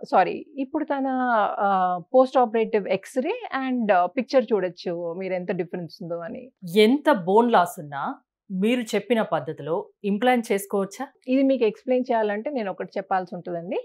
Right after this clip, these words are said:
Speaker 2: ఓకే.
Speaker 1: మీరు, ఆ, కోవిడ్ టూ కాంప్లికేషన్ అయిన బ్లాక్ ఫంగస్ గురించి వినే
Speaker 2: యా,
Speaker 1: ఉంటారు.
Speaker 2: విన్నాం. మ్మ్.
Speaker 1: దాన్ని mucormycosis అని కూడా అంటారు.
Speaker 2: మ్మ్.
Speaker 1: So ఈ ఇన్ఫెక్షన్ బారిన పడ్డ వాళ్ళకి ఏమైందంటే, ఆ, స్కిన్ and లంగ్ ఇన్ఫెక్షన్‌తో పాటు,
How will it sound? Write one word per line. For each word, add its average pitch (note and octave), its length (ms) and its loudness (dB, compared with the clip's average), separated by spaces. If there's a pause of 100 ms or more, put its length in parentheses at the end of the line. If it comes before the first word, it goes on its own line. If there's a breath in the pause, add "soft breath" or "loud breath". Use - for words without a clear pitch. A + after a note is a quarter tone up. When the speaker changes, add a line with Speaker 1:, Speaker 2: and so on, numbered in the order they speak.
Speaker 2:
ఓకే. C3+ 420 -6
Speaker 1:
మీరు, C4+ 580 0 (120)
ఆ, - 180 4
కోవిడ్ D4 580 0
టూ C#4+ 140 0
కాంప్లికేషన్ B3 920 0
అయిన A3+ 160 0
బ్లాక్ F#3 380 2 (100)
ఫంగస్ G#3 320 -2
గురించి F3+ 300 -4
వినే F3 160 -2
Speaker 2:
యా, E3+ 60 -4
Speaker 1:
ఉంటారు. E3+ 300 2
Speaker 2:
విన్నాం. E3 480 -8
మ్మ్. D3 160 -6
Speaker 1:
దాన్ని G#3+ 400 -2
mucormycosis G#3 960 0
అని E3+ 100 -4
కూడా F3 180 -2
అంటారు. D#3+ 340 -8 (220)
Speaker 2:
మ్మ్. - 400 -8
Speaker 1:
So - 140 0
ఈ E4 500 2 (240)
ఇన్ఫెక్షన్ C4+ 500 0
బారిన G3 520 2
పడ్డ F3+ 300 2
వాళ్ళకి G3+ 360 -2
ఏమైందంటే, F#3+ 800 -4
ఆ, F#3+ 300 -2
స్కిన్ C4 540 -2 (160)
and F3+ 220 -2 (220)
లంగ్ F#3+ 320 0
ఇన్ఫెక్షన్‌తో A3 600 -2
పాటు, B3 640 -2